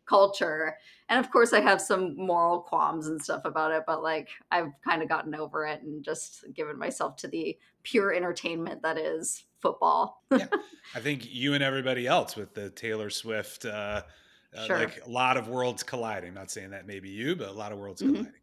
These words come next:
Speaker 2: So I get it.
Speaker 1: Yeah, sure. There's, uh, I love the, the subplot love story. <laughs>
Speaker 2: Right. It's all drama. <laughs>
Speaker 1: Yeah, yeah.
Speaker 2: Yeah.
Speaker 1: Which is why we're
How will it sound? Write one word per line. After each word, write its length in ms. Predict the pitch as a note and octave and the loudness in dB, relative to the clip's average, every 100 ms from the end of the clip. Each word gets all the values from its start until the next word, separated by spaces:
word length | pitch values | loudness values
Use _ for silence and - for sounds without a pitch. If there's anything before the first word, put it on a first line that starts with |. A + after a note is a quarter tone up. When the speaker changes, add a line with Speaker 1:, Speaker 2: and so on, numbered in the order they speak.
| _ | _
Speaker 2:
So 200 | - G3+ | -18 -14
I 80 | D#3 | -12
get 100 | A#2 | -12
it. 100 | F2 _ - | -16 _ -4
Speaker 1:
Yeah, 320 | F3+ G3 - | 0 2 0
sure. 300 | - - F#3 | -6 2 2
There's, 280 | E3+ G#3 G3+ | 4 2 2
uh, 160 | - C#3+ - | -4 -6 0
I 60 | |
love 300 | G3 F#3+ G3+ | 4 4 4
the, 440 | - F3 E3+ E3 - | 4 4 4 0 -2
the 340 | G3 F3+ F3 - _ | 4 6 4 -2 _
subplot 720 | - - F#3+ E3+ - F#3 E3 | -8 4 4 4 6 6 8
love 240 | D#3 F3 G#3+ | 4 2 0
story. 540 | - C#3+ - - F#4 - | -4 -4 -2 0 0 -2
<laughs> 40 | - - C4+ - D#4 - E4+ - - | -16 4 4 8 4 4 -4 -6 8
Speaker 2:
Right. 220 | F#3+ F3 D#4 | 8 8 2
It's 120 | - | 2
all 160 | C#3 D#3+ | 2 2
drama. 420 | - F#2+ A2 C3+ - - - | 0 -2 -6 -6 -12 -10 -10
<laughs> 280 | - D4+ - | -2 0 8
Speaker 1:
Yeah, 360 | C#4+ A3+ G#3+ - | 10 10 8 -2
yeah. 240 | G3+ G3+ - | -2 -2 -4
Speaker 2:
Yeah. 140 | C3 D#3+ D#3+ C#3+ C3+ _ _ | -6 -6 -8 -8 -10 _ _
Speaker 1:
Which 180 | G#3 G#3+ | 0 6
is 320 | A3+ G#3 - - - | 6 6 -2 -10 0
why 220 | D#3+ F3 | 4 6
we're 360 | F#3 G3+ G3+ | 6 4 2